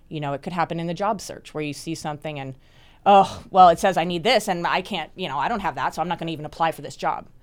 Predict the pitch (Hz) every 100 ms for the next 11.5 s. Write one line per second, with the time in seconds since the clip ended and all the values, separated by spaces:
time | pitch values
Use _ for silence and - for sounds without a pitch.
0 | _ - - - _ _ 147 165 156 151
1 | 160 156 156 147 151 131 - 151 175 302
2 | - 170 160 151 143 131 135 - - _
3 | _ - 151 147 139 139 139 - _ _
4 | 147 165 165 180 - - _ - - 143
5 | 139 160 160 147 147 147 - - 156 -
6 | 147 - 156 151 143 139 135 - - _
7 | _ - - 170 156 147 139 - - 320
8 | - - - 151 156 - - - 156 180
9 | 175 190 175 - 160 208 180 160 - 151
10 | 147 147 - 214 196 165 - 233 220 190
11 | 170 196 165 -